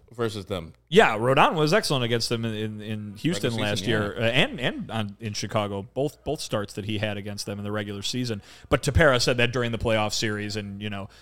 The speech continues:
Speaker 2: alluded to the whole scandal and everything. And so you can tell there's maybe a little extra oomph for a lot of pitchers whenever they go to face the Houston Astros.
Speaker 1: Mm-hmm.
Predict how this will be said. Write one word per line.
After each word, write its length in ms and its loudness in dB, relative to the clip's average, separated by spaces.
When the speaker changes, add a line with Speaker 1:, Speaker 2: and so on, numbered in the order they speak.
Speaker 2:
alluded 440 0
to 80 -4
the 100 0
whole 160 -2
scandal 460 0
and 100 -4
everything. 480 -6
And 120 -10
so 160 -2
you 180 -8
can 360 -10
tell 160 -4
there's 180 -6
maybe 180 -2
a 60 -6
little 200 -4
extra 320 -4
oomph 240 -4
for 140 4
a 60 10
lot 160 10
of 80 2
pitchers 340 2
whenever 240 4
they 120 2
go 360 2
to 100 2
face 280 -2
the 100 -2
Houston 320 -2
Astros. 440 -6
Speaker 1:
Mm-hmm. 300 -20